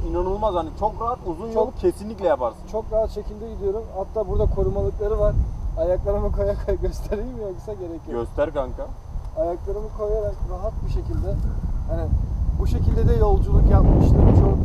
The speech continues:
Speaker 2: uzun yolu. Beşinci vites, zaten beş vites bunun eksi yönü bu. Ee, onun dışında beşinci viteste rahat rahat şu şekilde yüz yirmi ile yüz otuz arası rahat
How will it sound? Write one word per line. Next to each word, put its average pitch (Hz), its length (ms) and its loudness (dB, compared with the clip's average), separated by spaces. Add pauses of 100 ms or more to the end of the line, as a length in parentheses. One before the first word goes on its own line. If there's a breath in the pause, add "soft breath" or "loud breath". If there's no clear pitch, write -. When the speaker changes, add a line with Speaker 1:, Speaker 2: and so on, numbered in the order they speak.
(220)
Speaker 2:
uzun - 180 2
yolu. 208 300 6
Beşinci 214 320 -4
vites, 214 220 -6 (180)
zaten - 320 8
beş - 100 8
vites - 320 4 (100)
bunun - 360 6
eksi - 200 6
yönü 110 260 4
bu. - 140 4 (1040)
Ee, - 760 6
onun - 100 4
dışında - 220 -6
beşinci 220 360 -8
viteste 208 340 -6
rahat 214 260 0 (100)
rahat 202 140 2
şu - 120 -4
şekilde 196 320 -6
yüz 214 380 -10
yirmi 226 240 -10
ile 190 320 -8 (600)
yüz 214 160 -10
otuz - 300 -6
arası 202 440 -4 (200)
rahat 214 200 -2